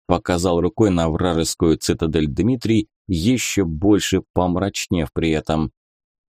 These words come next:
"Жаль", немного смутился Слуцкий, "хороший был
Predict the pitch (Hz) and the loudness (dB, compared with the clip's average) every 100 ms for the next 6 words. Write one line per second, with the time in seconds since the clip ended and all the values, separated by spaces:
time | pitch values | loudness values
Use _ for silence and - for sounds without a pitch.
0 | - 85 87 123 123 120 113 - 98 107 | -8 -6 -2 0 2 2 0 0 2 2
1 | 110 107 98 - 101 - 101 - 95 - | 2 2 2 0 -2 2 2 2 -2 0
2 | 98 95 - - 95 90 - 107 143 117 | 0 0 -2 0 0 0 -2 -4 -2 -2
3 | 117 113 - 107 101 107 | -2 -2 0 2 2 0